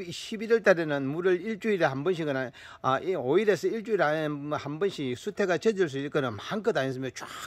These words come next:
주세요. 줘가지고 그래야 지금 이 시기에 살을 못 찌우면 아니습니까? 그죠? 어, 겨울을 넘기기 힘들어요. 그렇기 때문에 십일월 달에는 그 오 일에서 일주일 사이로 아니습니까? 막 물을 흠뻑 주세요. 완전히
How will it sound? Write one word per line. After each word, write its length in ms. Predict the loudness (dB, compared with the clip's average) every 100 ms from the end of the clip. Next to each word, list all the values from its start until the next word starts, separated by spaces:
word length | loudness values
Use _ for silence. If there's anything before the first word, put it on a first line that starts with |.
| -4
주세요. 440 | 0 2 2 0 -12 -20 -16 -2
줘가지고 460 | 4 6 6 4
그래야 380 | 6 6 6 4
지금 360 | 2 0 2 2
이 140 | 0
시기에 420 | 2 2 4 4
살을 320 | 4 2 2
못 220 | 2 2 4
찌우면 320 | 6 6 4
아니습니까? 540 | 2 0 -2 -2 -2
그죠? 300 | -2 -2 -6 -12 -20 -4
어, 360 | 0 2 2 4
겨울을 380 | 6 6 6 2
넘기기 420 | 2 2 2 4
힘들어요. 460 | 4 4 2 2 -4
그렇기 280 | -2 2 2
때문에 360 | 0 0 0 -4 -8 -20 -12
십일월 680 | -4 0 2 2 6 6 8
달에는 1000 | 6 4 2 2 2 2 2 2 0 2
그 220 | 2 4
오 180 | 4 6
일에서 300 | 6 4 4
일주일 340 | 0 4 4
사이로 300 | 6 4 2
아니습니까? 500 | 0 0 -2 0 0
막 260 | -2 -2 -4
물을 220 | 2 2
흠뻑 460 | 2 -4 -4 -4 -2
주세요. 260 | 0 2 2
완전히 500 | 4 4 4 2